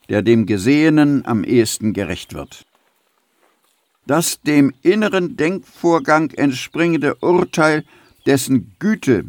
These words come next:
wie bereits gesagt, von vielen Faktoren abhängig ist, findet beim gemeinsamen Richten seinen äußeren Ausdruck in der Note und im Protokoll.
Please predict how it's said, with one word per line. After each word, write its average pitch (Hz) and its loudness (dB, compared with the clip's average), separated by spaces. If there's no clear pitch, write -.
wie 123 -2
bereits 131 -2
gesagt, 143 -4
von 147 0
vielen 196 -4
Faktoren 156 0
abhängig 135 -2
ist, - -4
findet 185 0
beim 143 2
gemeinsamen 156 2
Richten 147 -2
seinen 123 2
äußeren 156 0
Ausdruck 147 -4
in 135 4
der 123 4
Note 175 2
und 254 2
im 175 0
Protokoll. 113 -2